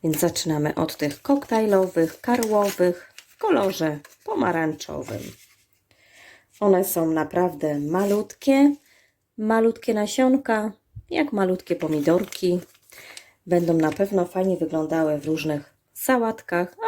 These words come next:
albo tak po prostu, yy, bezpośrednio z krzaczka zerwane. Chyba sobie ich wysieję jednak pięć. Tutaj już nie podlewam, bo mam już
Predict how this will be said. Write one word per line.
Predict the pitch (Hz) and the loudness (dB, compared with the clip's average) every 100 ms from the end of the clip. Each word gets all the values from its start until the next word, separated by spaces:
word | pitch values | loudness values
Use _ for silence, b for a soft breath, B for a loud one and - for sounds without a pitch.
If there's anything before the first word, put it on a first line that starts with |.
| 466 | 2
albo | 226 190 | 4 2
tak | - 190 202 | 0 -2 -2
po | - 151 | -6 -6
prostu, | - 208 - - 160 160 b b b b b b b _ | -2 -2 -2 -4 -4 -6 b b b b b b b _
yy, | 160 156 147 147 147 147 147 143 _ _ _ _ _ _ _ _ - | 2 2 2 0 0 -2 -6 -12 _ _ _ _ _ _ _ _ -18
bezpośrednio | 131 143 - - 165 - 156 151 151 147 | -2 0 0 0 -2 0 0 0 0 -2
z | - | -4
krzaczka | - 143 - 139 139 | -2 -2 -2 -6 -2
zerwane. | 143 143 135 127 123 - _ B B B B B | -2 -2 -4 -8 -10 -14 _ B B B B B
Chyba | - 208 185 | -2 2 2
sobie | 180 - 160 156 | 0 0 2 2
ich | 147 147 | -2 -6
wysieję | 147 - 175 | -6 -2 -2
jednak | 156 139 143 - | -2 -2 -6 -4
pięć. | - 185 123 107 - _ _ _ _ b b b b b b _ | 0 0 0 -8 -16 _ _ _ _ b b b b b b _
Tutaj | - 277 254 | 2 4 4
już | 208 196 - | 2 0 2
nie | 190 269 | 2 4
podlewam, | 285 185 175 156 180 196 190 | 2 4 2 2 2 0 -2
bo | 165 190 | 0 2
mam | 180 165 160 | 2 0 -2
już | 156 165 - - | -4 -4 -8 -12